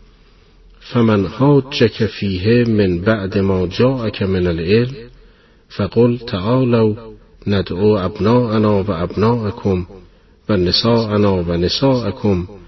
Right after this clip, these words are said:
و انفسنا و انفسکم ثم نبتهل فنجعل لعنة الله علی الکاذبین.»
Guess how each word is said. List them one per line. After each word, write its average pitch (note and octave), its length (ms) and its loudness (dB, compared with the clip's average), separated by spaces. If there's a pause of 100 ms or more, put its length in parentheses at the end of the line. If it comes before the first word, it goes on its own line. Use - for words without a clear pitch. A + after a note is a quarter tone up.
(460)
و A2+ 60 0
انفسنا G#2+ 880 2
و G2 60 -4
انفسکم F#2+ 960 -2 (600)
ثم G#2 300 2 (160)
نبتهل G2 580 -2 (480)
فنجعل G2+ 680 0
لعنة F#2 520 -2
الله F2+ 380 -2
علی F#2+ 300 -2
الکاذبین.» F#2 760 -4